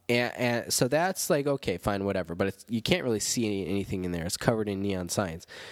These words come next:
Next to it is a place that, uh, hundred percent of the time and, like, ninety-nine percent of the windows covered in blinds. You can't see a thing in there. There's a sign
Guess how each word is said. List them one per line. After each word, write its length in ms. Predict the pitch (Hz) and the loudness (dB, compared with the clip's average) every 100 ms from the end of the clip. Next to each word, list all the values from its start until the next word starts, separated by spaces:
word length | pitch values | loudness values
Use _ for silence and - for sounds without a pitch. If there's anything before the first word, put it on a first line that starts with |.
| - | -4
Next 400 | 117 143 220 - - | 2 2 4 0 2
to 180 | 190 143 | 4 4
it 260 | 135 - _ - - - _ _ _ - - - | 2 -2 _ -20 -20 -20 _ _ _ -20 -2 4
is 240 | 156 147 | 6 6
a 80 | 143 | 0
place 360 | - 170 165 - | 2 2 2 2
that, 240 | 139 - _ - 143 - _ - | 0 0 _ 0 0 -2 _ 0
uh, 120 | 117 - _ - - | 0 0 _ -10 -4
hundred 460 | - 180 226 226 202 | 2 2 4 0 2
percent 380 | 190 - 156 | 0 2 2
of 60 | 147 | 2
the 80 | 131 | 0
time 500 | - 113 110 110 123 - - - - - | 0 0 2 -2 -4 -12 -20 -20 -20 0
and, 200 | 127 123 | 2 4
like, 240 | 123 110 - | 2 0 0
ninety-nine 720 | 117 135 165 160 156 135 135 | 0 2 2 2 2 0 0
percent 460 | - 127 - 120 - | 0 2 2 0 2
of 200 | 120 120 | 2 2
the 80 | 117 | 2
windows 380 | 113 110 110 - | 0 0 0 0
covered 540 | - 131 127 139 135 | 0 2 2 0 0
in 600 | - 113 113 110 110 104 - | -2 0 0 0 -2 -4 -4
blinds. 720 | 101 104 98 90 95 98 - _ _ _ - _ _ _ _ _ - | 2 2 2 -2 -4 -2 -4 _ _ _ -20 _ _ _ _ _ -8
You 80 | - | -6
can't 320 | 123 180 185 | 0 0 0
see 220 | - 160 117 | -2 0 0
a 20 | |
thing 300 | - 151 151 | 0 0 2
in 100 | 107 | 0
there. 300 | 95 90 113 - - - - | -2 -4 -6 -12 -18 -6 0
There's 200 | 135 139 | 2 2
a 80 | |
sign 640 | 131 - 165 208 208 190 | 0 2 2 2 0 0